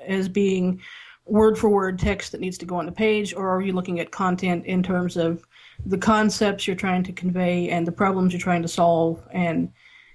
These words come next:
and just having, having really clearly defined goals and, and criteria for that? Because I guess you could,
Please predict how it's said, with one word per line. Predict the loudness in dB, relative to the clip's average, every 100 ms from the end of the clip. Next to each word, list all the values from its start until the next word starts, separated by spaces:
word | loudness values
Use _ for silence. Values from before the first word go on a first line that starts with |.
| _
and | 2 4
just | 4 2
having, | 2 2 0
having | 0 0 0 -4 -4
really | -6
clearly | 0 2 2 0
defined | 0 0 0 0 -4 -10 _ _ _ -6 0
goals | 2 2 -2 -8 -8
and, | -6 -4 -4 -6
and | -8
criteria | -6 -4 -2 0 -2
for | -2 -2
that? | 0 -2 -4 -12 _ _ _ _ _ -18
Because | -2 0 2 0 -6 -10 0
I | 4 6
guess | 4 2
you | 0
could, | -2 -4